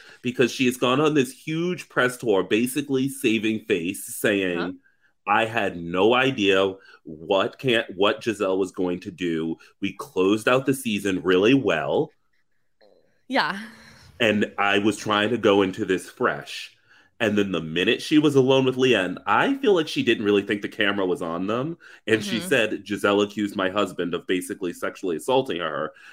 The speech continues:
Speaker 2: And she wouldn't have known that unless she had seen the season.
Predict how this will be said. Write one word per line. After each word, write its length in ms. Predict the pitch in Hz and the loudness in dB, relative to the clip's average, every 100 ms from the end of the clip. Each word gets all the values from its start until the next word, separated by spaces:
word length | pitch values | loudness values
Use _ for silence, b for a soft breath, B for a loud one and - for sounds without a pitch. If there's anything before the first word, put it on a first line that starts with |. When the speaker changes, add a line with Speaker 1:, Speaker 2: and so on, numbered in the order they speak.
| B | B
Speaker 2:
And 140 | 117 104 | -2 -2
she 280 | - 147 147 | 0 2 2
wouldn't 360 | 127 143 143 | 4 4 4
have 160 | 120 90 | 0 0
known 360 | 123 208 202 95 | 2 4 4 0
that 320 | 80 90 - _ _ _ _ _ _ _ _ _ _ _ - | -4 -4 -6 _ _ _ _ _ _ _ _ _ _ _ 0
unless 340 | 117 123 127 | 4 4 4
she 180 | 127 123 | 2 2
had 100 | 101 | 2
seen 260 | - 120 98 | 2 2 2
the 80 | |
season. 540 | 90 147 113 76 - | -2 -2 -2 -4 -12